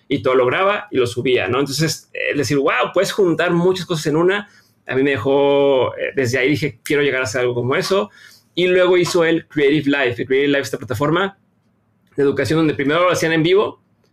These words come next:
traía gente muy interesante a dar un curso en vivo, tú lo tomabas en vivo gratis, podías ser invitado a hacer audiencia ahí,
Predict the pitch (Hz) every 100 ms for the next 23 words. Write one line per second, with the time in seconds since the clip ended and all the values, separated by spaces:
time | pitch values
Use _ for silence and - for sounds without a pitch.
0 | _ _ - 139 151 165 156 156 160 156
1 | 139 143 139 131 139 135 143 131 127 143
2 | 160 180 180 _ _ _ 160 160 147 147
3 | 151 143 143 131 151 - 196 - - _
4 | 131 135 - - - _ - 143 147 139
5 | - 139 147 123 135 131 123 139 143 139
6 | 131 220